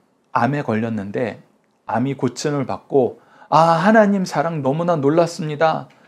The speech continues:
세상 사람들도 다 포기한 그것을 하나님께서 나에게 허락해 주셨습니다." 이거 세상에서는 굉장히 큰 거죠. 근데 하나님 입장에서는 이 암 고쳐주는 거는 너무나 작고 너무나 주변적인 거예요.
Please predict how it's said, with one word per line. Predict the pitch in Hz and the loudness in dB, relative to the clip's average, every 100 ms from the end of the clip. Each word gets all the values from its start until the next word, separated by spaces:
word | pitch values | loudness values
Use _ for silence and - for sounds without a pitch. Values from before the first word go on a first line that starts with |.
| _ | _
세상 | - 156 220 | 2 4 6
사람들도 | 202 208 185 185 170 | 4 4 2 -2 -4
다 | - 160 | -2 -2
포기한 | - 240 214 208 180 | 0 0 2 0 0
그것을 | 156 175 170 190 143 - - | 0 2 4 4 4 -4 0
하나님께서 | - 285 254 240 226 214 | 6 8 8 6 2 4
나에게 | 175 147 143 | 6 6 6
허락해 | 156 226 226 202 | 4 2 2 0
주셨습니다." | 175 147 165 143 175 139 - - _ - | -2 -6 -4 4 6 6 2 -10 _ -2
이거 | 131 170 | 2 2
세상에서는 | 156 123 156 147 143 127 | 2 0 0 -2 -6 -6
굉장히 | 117 117 151 131 | -6 -4 -4 -4
큰 | - 240 | -2 0
거죠. | 104 - 131 107 - _ - | 0 -2 -4 -6 -10 _ -6
근데 | 131 | -4
하나님 | 127 226 240 226 196 | -2 0 2 2 -2
입장에서는 | 107 - 120 104 113 156 156 - _ _ _ _ _ | -4 -4 -4 -4 -6 -6 -6 -8 _ _ _ _ _
이 | 135 151 | -8 -6
암 | - 123 165 | -6 -6 -4
고쳐주는 | 202 120 - 113 110 | -6 -8 -12 -10 -8
거는 | 135 190 104 _ _ _ | -6 -8 -10 _ _ _
너무나 | 127 120 214 240 233 - | -2 0 0 0 -4 -6
작고 | - 104 - 202 175 - _ | -8 -10 -6 -4 -4 -6 _
너무나 | - 175 208 226 202 - _ _ - | -2 0 0 0 -2 -6 _ _ -6
주변적인 | 156 170 254 214 185 151 127 | 0 4 4 2 -2 -6 -10
거예요. | 113 | -10